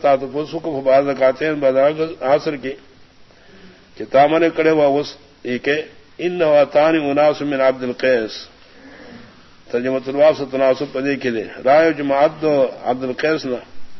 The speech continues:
بالاسلام، د فرض بیعت بالاسلام. من قومهم، د قوم د عبد القیس نه یو جماعت راغی. فشغلوني عن الرکعتین. دا معلومه شوه چې هم په نهم مخکې کې. او دا معلوم شو چې دعوت په نوافل مخکې دی.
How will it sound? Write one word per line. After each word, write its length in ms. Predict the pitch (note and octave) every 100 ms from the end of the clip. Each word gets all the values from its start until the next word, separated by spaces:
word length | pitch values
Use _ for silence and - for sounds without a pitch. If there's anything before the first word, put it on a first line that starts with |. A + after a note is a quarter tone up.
| - - - - -
بالاسلام، 600 | B2+ C#3 C3+ C#3 D#3 D#3+
د 120 | C#3 B2+
فرض 220 | C#3 C#3+
بیعت 380 | C#3 C3 B2+ D3+ C#3
بالاسلام. 600 | C#3 B2+ - C3 B2 A2 A#2+ A2 - - B2 - - - - G#3+ - - -
من 180 | A#2+ B2+
قومهم، 560 | B2+ D#3 E3 D3+ D#3+
د 160 | C#3+ C3+
قوم 180 | D3+ D#3+
د 60 | D3
عبد 160 | C#3
القیس 400 | C3+ A#2+ D3 D3+
نه 100 | D#3+
یو 120 | D3 C#3
جماعت 420 | C3 C3 C#3 C#3
راغی. 360 | C#3+ D3+ D#3+ D#3 - - - _ _ _
فشغلوني 640 | A#2+ A#2+ B2+ C3 D3+ F3 D#3
عن 120 | D3
الرکعتین. 680 | C3+ C3 C3+ B2+ C#3 B2 A#2+
دا 140 | C3
معلومه 360 | C3 C#3 F3 D#3+
شوه 280 | C#3 D3 E3 - -
چې 60 |
هم 220 | C3 C#3 D#3
په 80 | C#3
نهم 360 | C3+ C#3+ C#3
مخکې 240 | C3+ - B2
کې. 140 | C3+ A#2 - - - - - _ -
او 100 | G2+
دا 240 | A2+ D#3+
معلوم 340 | E3 D#3+ E3+
شو 60 | C#3+
چې 180 | C3 C3
دعوت 400 | C3 C#3 D3+ -
په 100 | B2+
نوافل 360 | B2 A#2+ C#3+ C3+
مخکې 300 | B2+ - G2
دی. 100 | F#2